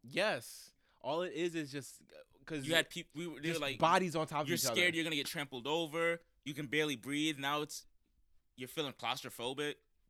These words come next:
Speaker 1: Yes. So, uh, like I'm saying, there's no way, absolutely no way you guys didn't ex-, like, this, none of this should have shocked
Speaker 2: But they
Speaker 1: any,
Speaker 2: did.
Speaker 1: any of
Speaker 2: No,
Speaker 1: you.
Speaker 2: no, it should shock you because when you're getting tickets to go to a festival, you're not
Speaker 1: Mm-hmm.
Speaker 2: thinking,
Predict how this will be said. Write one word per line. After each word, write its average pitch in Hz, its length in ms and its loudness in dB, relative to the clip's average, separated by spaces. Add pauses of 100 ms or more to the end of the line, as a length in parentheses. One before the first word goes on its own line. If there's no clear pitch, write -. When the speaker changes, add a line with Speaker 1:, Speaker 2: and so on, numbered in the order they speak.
(120)
Speaker 1:
Yes. 127 500 -18 (440)
So, 107 180 -16
uh, - 120 -16
like 110 120 -18
I'm 120 120 -18
saying, 135 320 -18
there's 113 240 -16 (140)
no 120 280 -16 (140)
way, 110 280 -12 (720)
absolutely 113 680 -16
no 113 320 -10
way 107 480 -10 (220)
you 110 120 -20
guys 101 320 -16
didn't 101 340 -18
ex-, - 300 -18 (160)
like, 113 200 -12
this, 143 280 -12 (100)
none 135 180 -6
of 165 80 -8
this 151 140 -8
should 139 160 -10
have 110 80 -12
shocked - 240 -6
Speaker 2:
But 190 140 0
they 202 100 4
Speaker 1:
any, 165 100 -6
Speaker 2:
did. 208 260 2
Speaker 1:
any 220 120 -10
of 196 60 -12
Speaker 2:
No, 226 100 2
Speaker 1:
you. 254 60 4
Speaker 2:
no, 190 120 2
it 196 140 2
should 254 400 0
shock 135 300 2
you 156 80 -8
because 143 380 -4
when 165 160 -4
you're 196 180 0
getting 185 320 -6
tickets 185 320 -6
to 160 80 -4
go 143 140 0
to 147 80 2
a 131 40 0
festival, 135 400 -2
you're 147 120 -2
not 165 180 2
Speaker 1:
Mm-hmm. 120 80 -14
Speaker 2:
thinking, 135 400 -2